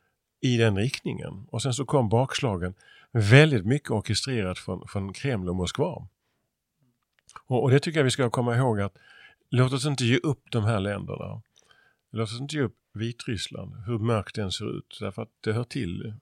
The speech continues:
Europa och, och vår del av öppenheten. Samma sak med Ukraina som ju faktiskt är på väg dit och som försvarar med, med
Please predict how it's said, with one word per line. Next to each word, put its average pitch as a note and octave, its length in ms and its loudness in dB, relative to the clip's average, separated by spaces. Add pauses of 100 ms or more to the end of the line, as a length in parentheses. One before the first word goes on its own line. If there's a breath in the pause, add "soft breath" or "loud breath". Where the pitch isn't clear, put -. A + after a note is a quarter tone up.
Europa A#2+ 500 -4
och, G2+ 240 -6
och G2+ 80 -4
vår G#2 180 -4
del G2 180 -4
av G2 260 -6 (460)
öppenheten. F#2+ 800 -4 (300 soft breath)
Samma A2+ 340 2
sak A2 220 -4
med G#2 140 -2
Ukraina A2 440 -2
som G#2+ 140 -4
ju G#2 60 0
faktiskt G#2 240 -2
är F#2+ 40 -4
på G2 140 -2
väg F#2 500 -4
dit A#2+ 340 -6
och F#2 80 -8
som F#2+ 240 -6 (720 soft breath)
försvarar A2 720 2
med, F#2+ 200 -6
med G2 260 -6